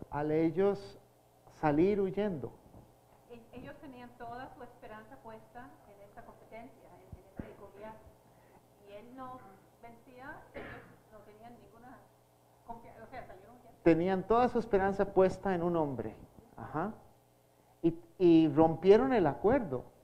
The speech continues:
Speaker 1: Había un acuerdo de que ellos entregaban sus lanzas y se rendían,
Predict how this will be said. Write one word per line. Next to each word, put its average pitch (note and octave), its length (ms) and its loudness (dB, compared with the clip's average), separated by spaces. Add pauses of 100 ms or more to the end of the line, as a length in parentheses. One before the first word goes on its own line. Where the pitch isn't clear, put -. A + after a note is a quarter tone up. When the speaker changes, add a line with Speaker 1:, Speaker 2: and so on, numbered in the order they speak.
(520)
Speaker 1:
Había D#3 260 2
un C4 120 0
acuerdo B3 440 10
de G#3 160 10
que D#3 280 8
ellos G#3 260 6
entregaban F#3 480 2
sus G3+ 120 2
lanzas F#3 500 0
y E3 60 -4
se C3+ 180 -8
rendían, C3 600 -4